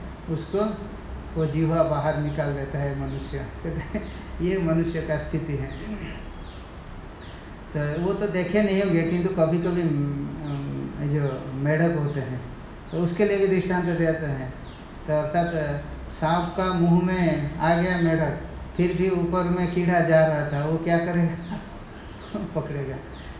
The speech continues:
ये अर्थात जीवों का स्थिति, ये सब बताते हैं शास्त्रकार, बार बार बताएंगे। हाँ, दृढ़ बंधनानि, यह जो, अ,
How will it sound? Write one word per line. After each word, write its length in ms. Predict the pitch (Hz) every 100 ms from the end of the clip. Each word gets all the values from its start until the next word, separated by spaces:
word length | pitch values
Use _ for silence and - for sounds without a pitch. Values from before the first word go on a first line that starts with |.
| -
ये 200 | 151 165
अर्थात 460 | 156 143 143 156 143
जीवों 460 | 143 139 160 147 139
का 200 | 151 143
स्थिति, 580 | - 143 - 143 135
ये 80 | 156
सब 200 | 143 160
बताते 420 | 143 147 160 156
हैं 220 | 151 147 -
शास्त्रकार, 560 | 143 - 143 143 139
बार 320 | 127 147 143
बार 240 | 131 135 131
बताएंगे। 440 | 127 127 127 123 127 123 - - - - - - - - - - - - 175
हाँ, 420 | 160 175 - 156
दृढ़ 300 | 180 190 185
बंधनानि, 1160 | 165 156 151 151 143 139 151 175 160 143 131 - 156
यह 360 | 156 165 156
जो, 160 | 160 156
अ, 600 | 135 131 - - 156